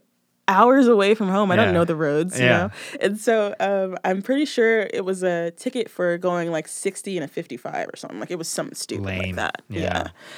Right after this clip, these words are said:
Speaker 1: And
Speaker 2: I
Speaker 1: I
Speaker 2: earned my tickets.
Speaker 1: Yeah.
Speaker 2: Oh, yeah.
Speaker 1: <laughs>
Speaker 2: I'm good
Speaker 1: I
Speaker 2: at
Speaker 1: don't
Speaker 2: it.
Speaker 1: drive fast. I'm
Speaker 2: Oh.
Speaker 1: scared. I don't wanna die. <laughs>
Speaker 2: Yeah, well,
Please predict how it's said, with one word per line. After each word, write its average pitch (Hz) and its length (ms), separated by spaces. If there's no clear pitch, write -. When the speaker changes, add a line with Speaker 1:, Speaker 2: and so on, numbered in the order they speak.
Speaker 1:
And 165 160
Speaker 2:
I 131 40
Speaker 1:
I 135 40
Speaker 2:
earned 127 180
my 90 120
tickets. 87 580
Speaker 1:
Yeah. 180 240
Speaker 2:
Oh, 311 360
yeah. 311 420
Speaker 1:
<laughs> - 260
Speaker 2:
I'm 135 180
good 113 160
Speaker 1:
I 208 80
Speaker 2:
at - 40
Speaker 1:
don't 294 180
Speaker 2:
it. - 20
Speaker 1:
drive 233 320
fast. 190 400
I'm 214 120
Speaker 2:
Oh. 196 40
Speaker 1:
scared. 202 500
I 190 80
don't 226 80
wanna 233 160
die. 196 260
<laughs> 233 80
Speaker 2:
Yeah, 139 200
well, 131 200